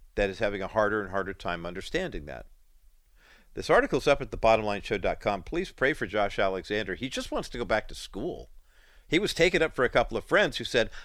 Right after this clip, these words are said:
"I feel threatened by the presence of a boy in a dress in the bathroom," which is admirable and noble. He's not trying to, you know, cause attention or, or, or make a distraction.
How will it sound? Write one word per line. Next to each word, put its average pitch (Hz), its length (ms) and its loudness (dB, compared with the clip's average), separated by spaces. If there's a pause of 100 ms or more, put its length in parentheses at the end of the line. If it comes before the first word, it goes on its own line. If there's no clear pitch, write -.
(140)
"I 139 140 6
feel 131 240 0
threatened 123 400 -2
by 107 120 4
the 98 100 -2
presence 117 380 0
of 98 100 -6
a 95 60 -2
boy 123 300 4
in 110 180 -4
a 90 60 -6
dress 107 380 2
in 110 160 -8
the 95 80 -4
bathroom," 120 580 2 (1120)
which 143 220 4
is 131 140 -2 (160)
admirable 160 720 2 (340)
and 127 280 2
noble. 151 520 6 (100)
He's 131 160 -4
not 170 160 2
trying 156 260 2
to, 104 200 6 (120)
you 107 100 -6
know, 85 140 -8 (440)
cause 123 300 2
attention 120 520 2 (360)
or, 101 200 2
or, 98 160 -2 (140)
or - 60 -8
make 117 260 -2
a 127 40 0
distraction. 160 540 2